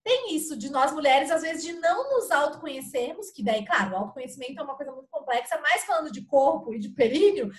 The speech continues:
de não se tocar, de, de não saber,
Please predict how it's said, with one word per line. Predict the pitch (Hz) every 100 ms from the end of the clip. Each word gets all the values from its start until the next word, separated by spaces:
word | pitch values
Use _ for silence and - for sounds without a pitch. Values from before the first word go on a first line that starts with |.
| - - _
de | 427
não | 427 403
se | -
tocar, | 415 415 415 392 392 339 - -
de, | 240 294 226
de | 302
não | 320 320
saber, | 320 339 330 330 330 320 302 -